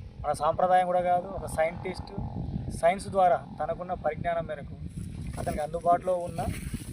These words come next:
ఆ, జియోఫిజికల్ మెథడ్స్, అక్కడ ఉన్న హైడ్రోజియాలజికల్ కండిషన్స్, అక్కడ ఏమైనా స్ట్రక్చరల్ కంట్రోల్స్ ఉన్నాయా, అక్కడ మట్టి ఎలా ఉంది, ఆ మట్టి ఎంత టెక్స్చర్స్ కలిగి ఉంది, ఎక్కువ సైజ్ కలిగిన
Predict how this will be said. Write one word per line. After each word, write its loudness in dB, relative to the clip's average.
ఆ, -8
జియోఫిజికల్ -4
మెథడ్స్, -6
అక్కడ -4
ఉన్న -8
హైడ్రోజియాలజికల్ 0
కండిషన్స్, -6
అక్కడ -12
ఏమైనా -10
స్ట్రక్చరల్ -8
కంట్రోల్స్ -6
ఉన్నాయా, -6
అక్కడ -8
మట్టి -2
ఎలా 4
ఉంది, -8
ఆ -8
మట్టి -6
ఎంత 2
టెక్స్చర్స్ -6
కలిగి -4
ఉంది, -12
ఎక్కువ -6
సైజ్ 0
కలిగిన -4